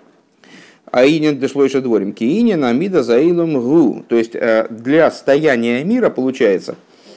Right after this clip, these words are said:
необходимо не только, э,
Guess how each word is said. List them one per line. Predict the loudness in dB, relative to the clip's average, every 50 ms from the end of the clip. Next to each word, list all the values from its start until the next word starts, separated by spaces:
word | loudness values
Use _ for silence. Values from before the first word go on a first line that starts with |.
| -20 _ _ -4
необходимо | 0 0 0 0 2 0 0 0 0 0 0 0 0
не | 0 -2 0
только, | 0 0 -2 0 0 0 0 0 -4 -12 _ _ _ _ _ _ _ _ -10
э, | -4 -2 0 0 0 0